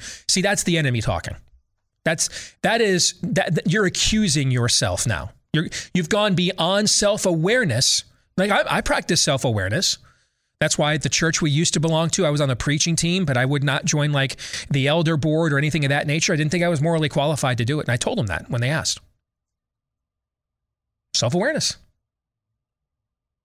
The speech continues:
But I also don't let it become an idol. That, that, that now, uh, now I just hang my head. I'm never good enough. I'm, I'm always under accusation. I'm al-,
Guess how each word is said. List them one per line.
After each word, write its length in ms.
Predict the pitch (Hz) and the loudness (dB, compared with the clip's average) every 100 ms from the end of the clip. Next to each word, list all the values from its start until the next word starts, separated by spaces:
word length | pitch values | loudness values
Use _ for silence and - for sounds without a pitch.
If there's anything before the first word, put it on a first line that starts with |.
| _ _ _ _ _ _ - | _ _ _ _ _ _ -4
But 80 | 147 | 0
I 60 | |
also 200 | 196 - | 2 2
don't 160 | 180 165 | 2 2
let 100 | 175 | 2
it 60 | 160 | 0
become 240 | - 160 | 0 0
an 120 | 151 - | 0 0
idol. 360 | 240 107 69 - _ _ _ _ _ _ _ _ _ _ _ _ | -2 -2 -6 -14 _ _ _ _ _ _ _ _ _ _ _ _
That, 180 | 185 208 | -2 0
that, 160 | 156 160 | 0 0
that 140 | 180 | 2
now, 640 | 175 220 196 160 151 151 - - _ _ | 2 2 2 2 2 0 -6 -20 _ _
uh, 60 | - | -2
now 160 | 170 185 | 2 2
I 60 | |
just 160 | 147 139 | 2 0
hang 200 | 156 143 | 0 2
my 120 | 127 | 2
head. 240 | 120 135 113 | 2 0 2
I'm 100 | 127 | 2
never 260 | 160 196 | 2 2
good 200 | 123 101 | 0 -2
enough. 280 | 85 82 - | -4 -4 -2
I'm, 160 | 135 147 | -2 0
I'm 100 | 151 | 0
always 300 | 190 262 139 | 2 2 0
under 180 | 120 110 | 0 0
accusation. 640 | 104 - 123 120 120 101 | 0 0 0 0 -2 -2
I'm 140 | 104 | -2
al-, 80 | 156 | -4